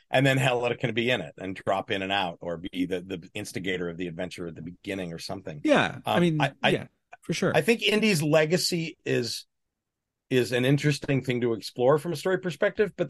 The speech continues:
Speaker 1: the problem is, Indy as a character, as an I P, is such a pastiche of so many other things
Speaker 2: Yeah.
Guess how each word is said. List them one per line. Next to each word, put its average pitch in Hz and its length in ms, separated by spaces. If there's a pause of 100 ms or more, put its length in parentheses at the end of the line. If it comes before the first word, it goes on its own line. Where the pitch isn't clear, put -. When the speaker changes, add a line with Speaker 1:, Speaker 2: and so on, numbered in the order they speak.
Speaker 1:
the 147 60
problem 208 400
is, 143 180 (520)
Indy 190 480 (120)
as 147 220
a 135 80 (100)
character, 170 460
as 123 80
an 127 60
I 120 100
P, 170 260
is 135 200
such 170 200
a 151 100
pastiche 147 840
of 113 260 (520)
so - 220
many 160 300
other 143 260
things 98 680
Speaker 2:
Yeah. 123 240